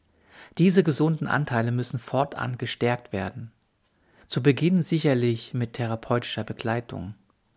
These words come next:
So ähnlich wie beim Erlernen von Fahrradfahren. Irgendwann braucht man die stützende Hand am Rücken nicht mehr. Liebe als Haltung.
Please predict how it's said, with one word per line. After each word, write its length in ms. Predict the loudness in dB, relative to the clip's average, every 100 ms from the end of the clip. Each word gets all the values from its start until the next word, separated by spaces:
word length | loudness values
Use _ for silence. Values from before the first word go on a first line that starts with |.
| _ -20 -16
So 200 | 2 4
ähnlich 380 | 4 4 2 0
wie 80 | -2
beim 160 | 0 0
Erlernen 400 | 0 0 -2 -4
von 160 | -8
Fahrradfahren. 760 | -2 0 0 -6 -8 -8 -8 -12 _ _ _ _ _ _ _
Irgendwann 560 | 2 2 4 4 2 0 -8 _ -14
braucht 380 | 0 0 0 -2
man 220 | -2 -2
die 140 | -4
stützende 640 | -4 -2 -4 -4 -4 -4
Hand 320 | -2 -4 -4 -8
am 100 | -4
Rücken 360 | -4 -4 -4
nicht 260 | -4 -6 -10
mehr. 220 | -10 -10 _ _ _ _ _ _
Liebe 440 | -2 2 2 4 4
als 220 | 4 2
Haltung. 440 | 0 0 -4 -10